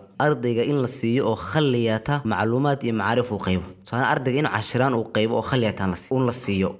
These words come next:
oo aan wax kale loogu darin. Sidaa awgeed, markaad u fiirsato, hadda inagu manhajkan isticmaalo, ardayga maadooyinkiisu waa aad u fara badan yihiin. Maadooyinka akaademiga aad bay u fara badan yihiin. Waxay u keentay taasi ardaygu inuu khaliyaata hamigiisa u saaro, sida uu shayga u qaybi lahaa,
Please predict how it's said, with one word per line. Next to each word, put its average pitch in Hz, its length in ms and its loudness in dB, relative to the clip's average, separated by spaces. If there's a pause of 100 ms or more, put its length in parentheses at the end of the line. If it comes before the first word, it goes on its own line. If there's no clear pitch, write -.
oo 143 240 0
aan 123 260 0
wax 147 140 0
kale 131 240 0
loogu 110 180 0
darin. 95 280 -2
Sidaa - 280 0
awgeed, 156 320 2
markaad 139 220 0
u 147 60 0
fiirsato, 110 720 0
hadda 120 220 0
inagu 143 220 2
manhajkan 131 340 0
isticmaalo, 98 400 0
ardayga 127 340 0
maadooyinkiisu 117 920 0
waa 117 160 4 (100)
aad 110 640 0
u 135 60 0
fara 110 180 -2
badan 104 200 2
yihiin. 95 200 -6 (200)
Maadooyinka 120 380 2
akaademiga 101 640 0
aad 165 180 2
bay 139 100 0
u 131 40 0
fara 107 200 0
badan 101 200 0
yihiin. 92 180 -2 (200)
Waxay 143 240 2
u 170 40 2
keentay 135 280 -2
taasi 107 600 0
ardaygu 135 520 2
inuu 151 160 2
khaliyaata 139 680 2
hamigiisa 127 400 2
u 101 40 2
saaro, 120 520 0
sida 139 220 0
uu 127 60 2
shayga 143 400 0
u 160 160 0
qaybi 160 320 2
lahaa, 143 400 2